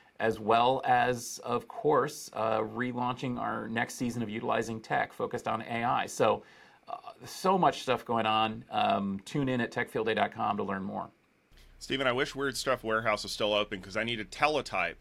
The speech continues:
Speaker 2: because we have breaking news that I P Fabric will be presenting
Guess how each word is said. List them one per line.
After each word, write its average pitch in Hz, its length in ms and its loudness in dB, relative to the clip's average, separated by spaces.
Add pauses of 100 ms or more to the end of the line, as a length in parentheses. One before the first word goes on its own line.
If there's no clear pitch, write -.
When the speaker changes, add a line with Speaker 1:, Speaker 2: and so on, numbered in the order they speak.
(140)
Speaker 2:
because 107 240 -8
we 120 100 0
have 113 200 -2
breaking 143 480 -2
news 98 560 -8 (720)
that 104 140 -8
I 127 160 4
P 156 200 -10
Fabric 135 580 -4
will 104 100 -6
be 107 120 -8
presenting 104 560 -10